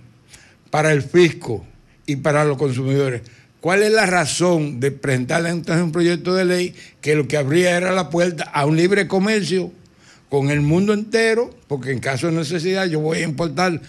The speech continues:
con arancel cero todo lo que necesite en nuestro país. Pero yo, teniendo en cuenta que voy más allá de la frontera de los acuerdos que tengo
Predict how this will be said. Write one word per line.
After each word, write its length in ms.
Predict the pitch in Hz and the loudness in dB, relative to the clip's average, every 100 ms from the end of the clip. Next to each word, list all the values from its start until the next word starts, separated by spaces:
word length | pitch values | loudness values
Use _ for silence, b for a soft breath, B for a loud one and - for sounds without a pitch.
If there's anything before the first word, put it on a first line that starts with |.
| B - | B -8
con 360 | 127 120 117 120 | -4 -2 -4 -4
arancel 500 | 131 123 117 135 180 | -4 -2 -2 -2 0
cero 440 | 208 208 202 220 - - b b b b b b _ _ _ _ - | 0 2 0 -2 -6 -20 b b b b b b _ _ _ _ -4
todo 260 | 196 214 | 2 4
lo 120 | 208 | 4
que 100 | - | 2
necesite 540 | 180 175 151 135 170 160 | 2 4 2 2 0 0
en 120 | 151 | 0
nuestro 300 | 147 151 127 | -2 -2 -4
país. 560 | 131 107 95 - - - _ b b b b _ _ _ _ _ - | -4 -4 -4 -8 -10 -14 _ b b b b _ _ _ _ _ 0
Pero 440 | 190 190 208 208 | 2 4 0 -4
yo, 180 | 170 147 - _ _ _ _ _ - | -8 -8 -10 _ _ _ _ _ -6
teniendo 440 | 170 156 170 190 | -2 0 2 2
en 80 | 220 | 0
cuenta 560 | 170 196 202 190 185 b b b _ | 2 0 0 -4 -6 b b b _
que 140 | - 160 | -4 0
voy 220 | 151 185 | 2 2
más 180 | 196 190 | 2 0
allá 260 | 208 196 | 2 2
de 60 | 208 | 2
la 140 | 202 | 2
frontera 520 | 175 190 165 185 196 196 | 2 -2 0 0 0 0
de 100 | 175 | 0
los 100 | 139 | 0
acuerdos 400 | 131 131 135 151 | 0 0 0 -2
que 100 | 147 | -2
tengo 440 | 143 151 170 190 | -2 -2 -2 -6